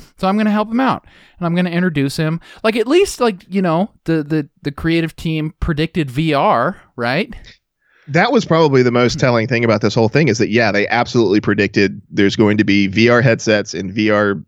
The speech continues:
Speaker 2: uh, experiences
Speaker 1: Yeah.
Speaker 2: for, you know, people at some point in the future. And, like,
Speaker 1: Even
Speaker 2: it's
Speaker 1: flat screen T Vs.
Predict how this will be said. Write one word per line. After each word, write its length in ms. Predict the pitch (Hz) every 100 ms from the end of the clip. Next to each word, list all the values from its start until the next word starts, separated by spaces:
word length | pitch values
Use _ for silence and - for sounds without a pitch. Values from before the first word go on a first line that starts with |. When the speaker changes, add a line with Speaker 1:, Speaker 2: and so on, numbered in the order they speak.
| -
Speaker 2:
uh, 40 | 95 90
experiences 920 | 101 - 135 131 117 104 101 101 104
Speaker 1:
Yeah. 160 | 143 85 - - _
Speaker 2:
for, 480 | 117 117 113 107 -
you 140 | 127
know, 80 | 113
people 200 | 117 123
at 60 | 95
some 120 | 113
point 140 | 104 87
in 40 |
the 80 | 73
future. 300 | 92 87 82
And, 100 | 73
like, 160 | 90 117
Speaker 1:
Even 180 | 180 175
Speaker 2:
it's 140 | -
Speaker 1:
flat 260 | 156 180 -
screen 280 | - 190
T 160 | 175 196
Vs. 460 | 196 240 92 -